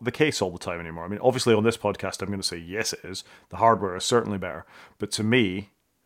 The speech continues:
Apple software is not what it was. And maybe that's not fair. It's not what it could be. You know, you, you see the lack of polish, you see the lack of care, you see things flung. And, you know,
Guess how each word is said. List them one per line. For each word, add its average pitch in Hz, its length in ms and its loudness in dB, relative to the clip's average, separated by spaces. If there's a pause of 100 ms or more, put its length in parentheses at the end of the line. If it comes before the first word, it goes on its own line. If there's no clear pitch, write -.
(260)
Apple 104 280 -2
software 95 420 -2
is 90 140 -6
not 101 260 0
what 98 140 -8
it 90 80 -10
was. 87 260 -8
And 107 240 -6
maybe 143 300 6
that's 135 200 8
not 110 140 4
fair. 98 200 0
It's - 200 -6
not 113 220 2
what 107 100 -2
it - 160 -8
could - 260 -4
be. 82 220 -12 (480)
You 101 80 -6
know, 98 220 -4
you, 101 140 -6 (100)
you 110 160 -4
see 135 320 0
the 113 160 2
lack 107 360 4
of - 140 -6
polish, 95 440 2
you 101 60 -8
see 120 220 -2
the 104 100 -2
lack 98 320 -2
of - 160 -8
care, 87 360 -4
you 90 120 -12
see 117 320 -2 (300)
things 113 300 2
flung. 117 300 6
And, 110 300 -4
you 117 60 -2
know, 101 200 -4